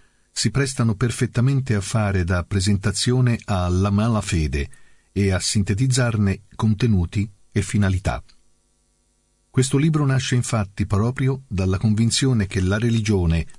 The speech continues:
ogni religione, è oggi impresentabile e perciò oggi è indecente essere cristiani. Renato Testa è nato a Pignataro Maggiore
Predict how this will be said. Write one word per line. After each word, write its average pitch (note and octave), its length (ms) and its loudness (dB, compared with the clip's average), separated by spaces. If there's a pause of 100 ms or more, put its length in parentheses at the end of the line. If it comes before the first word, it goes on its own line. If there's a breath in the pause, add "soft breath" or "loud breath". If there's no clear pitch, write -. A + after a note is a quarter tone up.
(180)
ogni F2+ 460 2 (100)
religione, G2 680 0 (400 soft breath)
è G#2+ 100 0
oggi C3 300 2
impresentabile F#2 1000 0 (340)
e F2 80 -2
perciò G2 420 -2 (120)
oggi G2 500 -2 (460)
è B2 80 -2
indecente A#2+ 840 0 (260)
essere F#2 500 0
cristiani. C2+ 640 -4 (1800)
Renato B2+ 460 0
Testa G2 560 -2 (380)
è B2 140 0
nato G#2 560 0
a G2 280 -2
Pignataro B2 640 2
Maggiore F#2 680 2